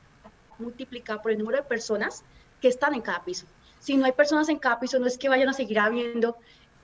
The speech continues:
el mismo número de porciones, sino si quedan seis person-, seis personas en los trescientos treinta y tres pisos,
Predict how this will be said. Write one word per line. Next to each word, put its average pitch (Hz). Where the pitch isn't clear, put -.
el 247
mismo 233
número 254
de 254
porciones, -
sino 233
si -
quedan 277
seis 294
person-, 294
seis 294
personas 262
en 220
los 220
trescientos 226
treinta 262
y 254
tres 220
pisos, 277